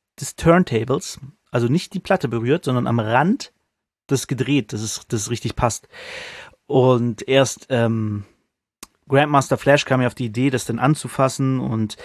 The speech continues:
die Platte zu bewegen, weil die Platte anzufassen war ganz, ganz, ganz schlimm damals so, ne?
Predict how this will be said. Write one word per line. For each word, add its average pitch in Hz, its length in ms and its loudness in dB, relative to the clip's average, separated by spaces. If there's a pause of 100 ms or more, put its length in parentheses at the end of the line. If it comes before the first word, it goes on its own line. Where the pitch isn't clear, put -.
(180)
die - 40 -12
Platte 127 360 -2
zu - 180 -10
bewegen, 139 500 2
weil 127 100 4
die 117 100 -4
Platte 180 340 2
anzufassen 175 680 -2 (140)
war 202 480 2
ganz, 165 540 -2
ganz, 175 560 -6 (520)
ganz 175 220 -2
schlimm 151 320 2
damals - 480 -8
so, 113 140 -8
ne? 143 240 0